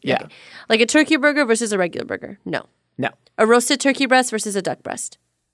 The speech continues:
Speaker 1: Mm,
Speaker 2: Roasted duck breast.
Speaker 1: no, duck.
Speaker 2: No, duck.
Speaker 1: But, but, but, but, that's not the whole duck. If it was a perfectly cooked duck breast
Speaker 2: Okay, but who's eating a whole turkey?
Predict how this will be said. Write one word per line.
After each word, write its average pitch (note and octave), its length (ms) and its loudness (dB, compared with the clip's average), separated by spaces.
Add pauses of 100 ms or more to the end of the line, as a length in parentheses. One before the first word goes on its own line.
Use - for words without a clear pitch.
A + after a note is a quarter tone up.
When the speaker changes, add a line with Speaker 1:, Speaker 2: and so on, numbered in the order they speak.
(200)
Speaker 1:
Mm, D#4+ 680 0
Speaker 2:
Roasted F4+ 240 0 (120)
duck E4+ 80 2 (100)
breast. C3+ 180 2
Speaker 1:
no, A#2+ 120 -6
duck. - 420 -4
Speaker 2:
No, - 160 -20
duck. - 220 -14 (160)
Speaker 1:
But, D#3+ 340 2 (120)
but, D#3+ 200 2
but, C#3 180 2
but, F#3 420 4
that's C#3+ 320 0
not C#3+ 200 2
the B2 120 0
whole D3 280 0
duck. - 480 -12
If D3 120 -4
it - 20 2
was D#3 140 0
a C3+ 40 0
perfectly G3 400 0
cooked B2 280 -6
duck A#2+ 220 -6
breast A#2 360 0
Speaker 2:
Okay, D#4 260 4
but F#3 420 0
who's C#4+ 200 0
eating C#4+ 200 2
a A3+ 60 4
whole B3+ 240 2
turkey? - 520 -2